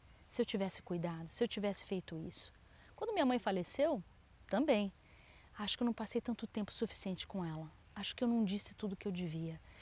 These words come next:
Eu devia ter feito isso. E se eu tomasse essa medida? E se eu fizesse aquilo? Infelizmente, a culpa é um sintoma também dentro do luto. A raiva. Ah, a raiva surpresa? <laughs> A gente dá, tem raiva. Pode ter, tá? Pode ter raiva de quem morreu.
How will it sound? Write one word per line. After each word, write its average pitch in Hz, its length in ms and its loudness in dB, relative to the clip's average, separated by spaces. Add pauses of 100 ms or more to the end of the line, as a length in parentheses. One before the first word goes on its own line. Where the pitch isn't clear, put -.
(140)
Eu 240 80 0
devia 220 240 6
ter 220 140 -4
feito 196 320 0
isso. 170 260 -2
E 262 40 -4
se - 100 -2
eu - 40 0
tomasse 208 340 0
essa 180 160 -4
medida? 165 340 -2
E 262 40 -2
se - 100 -2
eu 285 40 -2
fizesse 202 360 -2
aquilo? - 260 -14 (600)
Infelizmente, 208 760 6 (360)
a 202 120 2
culpa 240 520 2 (120)
é 214 100 4
um 240 180 6
sintoma 190 600 -2 (340)
também 180 340 -2
dentro 180 240 0
do 180 120 2
luto. 147 340 -6 (320)
A 339 60 10
raiva. 247 440 12 (120)
Ah, 208 220 8
a 180 40 8
raiva 240 240 10
surpresa? 233 600 6
<laughs> 233 420 -2 (600)
A 220 100 8
gente 285 220 8
dá, 254 260 8
tem 302 200 10
raiva. 208 340 8 (160)
Pode 214 300 12
ter, 208 200 10
tá? 233 160 0 (120)
Pode 214 200 8
ter 247 120 12
raiva 247 320 8
de 233 100 6
quem 494 160 12
morreu. 214 380 10